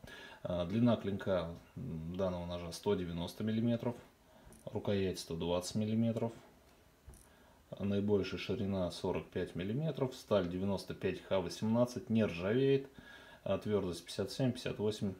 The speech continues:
единиц. Как известно, значит, бывает два типа шеф-ножей, это евро-, европейский и, или японский, а, сантоку.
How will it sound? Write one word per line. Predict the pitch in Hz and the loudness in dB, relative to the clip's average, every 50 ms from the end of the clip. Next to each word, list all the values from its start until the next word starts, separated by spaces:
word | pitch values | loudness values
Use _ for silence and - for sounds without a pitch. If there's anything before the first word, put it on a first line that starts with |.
| - - - - - | -12 -20 -20 -14 -8
единиц. | - 98 95 92 87 87 78 73 69 - - - _ - - - - - - - - - | -6 -4 -4 -2 -2 -2 -2 -4 -6 -10 -16 -16 _ -16 -16 -14 -16 -18 -20 -20 -10 -2
Как | - 127 - 123 | 0 0 0 0
известно, | 113 107 107 107 101 - - 92 90 90 87 85 87 | 0 0 2 2 2 2 2 0 0 0 0 -2 -4
значит, | 87 87 85 85 - 80 | -4 -4 -6 -6 -6 -6
бывает | 82 87 95 98 101 98 92 85 80 82 | -2 0 2 4 4 4 4 2 0 -2
два | 90 95 92 90 90 85 85 85 82 - - - - _ _ _ _ _ _ _ _ _ | 0 2 2 2 2 2 0 -2 -4 -8 -16 -20 -20 _ _ _ _ _ _ _ _ _
типа | - - - 101 - - - 85 82 82 82 82 | -10 -6 -4 -4 -4 -2 -2 -2 -2 -2 -2 -4
шеф-ножей, | - - - 95 87 - - 98 104 110 113 143 147 139 127 | -6 -8 -6 -6 -6 -6 -2 -2 0 2 4 4 6 6 4
это | - - 90 | 4 0 -2
евро-, | 87 85 90 85 | -2 -2 -2 -2
европейский | - 98 92 95 92 98 98 - - 98 - - - - 87 85 82 82 80 78 76 - - - | -2 -2 -2 0 0 0 -2 -2 -2 -4 -4 -4 -8 -6 -6 -4 -4 -4 -4 -6 -8 -10 -10 -8
и, | 92 90 85 85 85 85 85 82 | -6 -4 -4 -4 -4 -4 -4 -4
или | 82 95 101 87 85 | -4 -4 -2 -2 -2
японский, | 82 85 90 - - 147 139 139 - - - 131 123 123 - - - - - - - - - - - - | -2 -2 -2 0 2 2 2 2 0 0 0 0 0 0 -2 -10 -18 -20 -20 -20 -20 -20 -20 -20 -16 -12
а, | - - 101 98 98 95 95 92 92 95 92 92 92 92 92 90 | -6 -4 -2 -2 0 0 0 2 2 2 2 2 2 2 0 -2
сантоку. | - - - - - - 107 104 101 98 - - 104 104 98 - - 95 95 92 | -4 -6 -6 -4 -2 0 0 0 0 -2 -2 2 2 2 2 2 0 -2 -2 -2